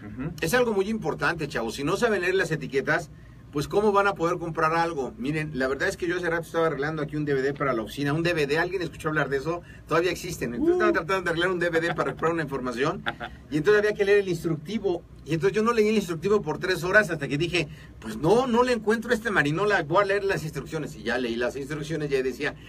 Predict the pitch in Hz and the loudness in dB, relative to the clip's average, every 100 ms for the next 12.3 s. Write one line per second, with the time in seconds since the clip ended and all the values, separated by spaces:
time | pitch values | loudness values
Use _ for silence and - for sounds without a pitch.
0 | - - 165 165 139 - 190 175 135 135 | -10 -2 -2 0 -4 -4 -2 0 2 0
1 | 120 131 123 107 - 92 82 - - - | 0 -2 -2 -6 -8 -8 -8 -14 -18 -20
2 | - - - 196 214 214 254 277 226 214 | -20 -20 -2 2 2 0 2 2 2 0
3 | 233 196 202 196 196 175 180 175 160 156 | 0 0 0 0 0 0 0 0 -2 -2
4 | 147 131 170 165 160 143 139 135 147 139 | -6 -4 -2 0 0 2 0 0 -4 -4
5 | 143 139 147 190 175 127 127 160 208 202 | -2 -2 0 -2 -2 -4 0 2 2 0
6 | 190 175 143 160 175 - - - - - | -4 -4 -2 -4 -4 -14 -20 -20 -20 -12
7 | - 123 113 110 - - - 117 135 185 | -4 -2 -2 -6 -8 -20 -8 -4 -2 0
8 | 208 196 165 143 151 170 165 170 170 175 | -2 0 -2 0 0 0 -2 -2 -2 -2
9 | 147 160 180 165 143 - - - 170 226 | 0 0 2 2 2 -2 -16 2 4 4
10 | 208 165 185 214 190 147 180 185 165 143 | 2 -2 0 2 2 0 -4 0 0 0
11 | 143 185 165 165 160 170 143 127 123 131 | -4 -6 -2 0 0 0 -2 -4 -6 -4
12 | 131 120 | -4 -6